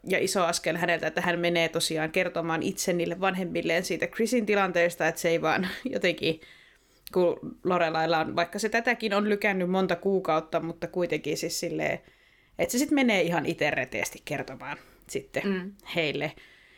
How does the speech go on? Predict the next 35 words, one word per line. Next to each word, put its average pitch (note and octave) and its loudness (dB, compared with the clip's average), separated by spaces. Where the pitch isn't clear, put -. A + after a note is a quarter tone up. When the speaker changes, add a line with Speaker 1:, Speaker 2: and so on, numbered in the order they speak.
Speaker 1:
Ja F3+ 2
sit D#3+ -2
ta-, C#4 2
saa F#3+ 2
niiltä D#3+ 0
sitä - -2
paskaa - -4
niskaa - -2
ja, A2+ 0
ja E3 -2
tota, D#3 0
sitten D#3+ -2
menee A3 4
Luken F3 0
luo D#3+ 2
avautumaan E3 2
niistä E3 0
tuntemuksista F3 -2
ja F3 4
sitten A#3+ 0
Luke G3 2
on F3 0
siellä D3+ -2
tukena, C#3+ -2
vaikka C#3+ -2
ne D3+ 2
on - -2
ollutkin D3+ -4
riidoissa C3+ 0
ja D#3+ -6
mykkäkoulussa D#3 -4
ja F3 -2
muuta, F3 -4
niin F#3+ -4
näin, G#3 -6